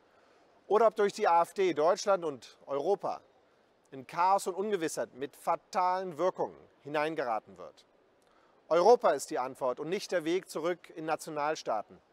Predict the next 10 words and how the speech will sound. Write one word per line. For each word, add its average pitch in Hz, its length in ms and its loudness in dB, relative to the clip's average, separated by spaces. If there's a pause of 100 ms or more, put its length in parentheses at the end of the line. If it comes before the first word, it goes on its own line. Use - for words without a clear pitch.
(440)
Nur 185 160 4
durch 190 160 0
einen 175 240 -2
funktionierenden 196 800 -2
E-U-Binnenmarkt 160 880 -6 (140)
mit - 100 -18
europaweiten 165 760 0
Absprachen 170 580 -4
und 165 40 -14
Bestimmungen 160 500 -4